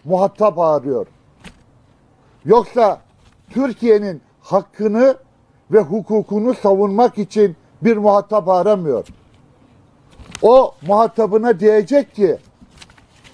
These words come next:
"Eğer sen bunları, bunları yayınlarsan biz senin bant genişliğini yüzde elli ile yüzde doksan aralığında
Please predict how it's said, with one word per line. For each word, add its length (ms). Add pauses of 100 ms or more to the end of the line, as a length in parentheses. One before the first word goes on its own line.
(360)
"Eğer 320 (720)
sen 260 (760)
bunları, 640
bunları 340
yayınlarsan 1040 (760)
biz 300
senin 640
bant 320
genişliğini 840 (580)
yüzde 520
elli 460
ile 180
yüzde 600
doksan 420
aralığında 800